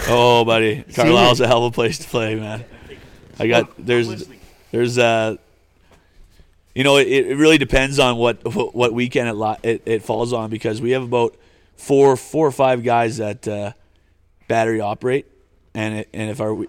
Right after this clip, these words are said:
Speaker 1: if we have a Saturday night game when they're off that weekend,
Speaker 2: Oh, yeah.
Speaker 1: oh, yeah, the boys,
Speaker 2: Green light.
Speaker 1: yeah, green light. The boys go hard. Yeah,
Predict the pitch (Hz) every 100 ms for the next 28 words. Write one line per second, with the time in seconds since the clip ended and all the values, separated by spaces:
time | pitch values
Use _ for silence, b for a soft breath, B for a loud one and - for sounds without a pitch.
0 | - 117 120 113 107 104 104 120 113 117
1 | 113 107 113 117 110 110 107 110 127 120
2 | 120 127 143 147 b b - 123 123 117
3 | 110 101 104 - - 117 117 110 151 151
4 | 139 135 - 123 117 117 127 120 107 98
5 | 113 117 117 123 110 113 98 98 101